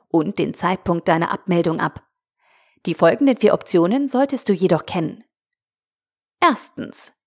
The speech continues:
reguläre Abmeldung. Wenn es irgendwie möglich ist, solltest du deine Prüfung regulär abmelden. Regulär bedeutet hierbei, dass du das Abmeldeverfahren wählst, welches deine Hochschule vorschlägt.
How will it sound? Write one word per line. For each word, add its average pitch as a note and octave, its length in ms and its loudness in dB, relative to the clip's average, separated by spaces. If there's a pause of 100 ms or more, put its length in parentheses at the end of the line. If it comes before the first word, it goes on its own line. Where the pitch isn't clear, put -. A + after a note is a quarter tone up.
(120)
reguläre E3+ 600 2
Abmeldung. - 580 -2 (840)
Wenn A#3+ 160 4
es B3+ 240 -2
irgendwie D#4 420 0
möglich F#3+ 460 2
ist, - 220 -6
solltest G#3 400 0
du F3+ 60 -2
deine E3 240 2
Prüfung F3+ 360 -2
regulär E3 540 0
abmelden. D3+ 500 -4 (500)
Regulär D3+ 520 2
bedeutet F3+ 400 2
hierbei, F3 560 0 (320)
dass - 140 -2
du A3+ 100 2
das A3 240 2
Abmeldeverfahren F3 1000 2
wählst, E3+ 520 0
welches E3+ 400 2
deine D#3+ 280 0
Hochschule F#3 440 2
vorschlägt. F3 680 -2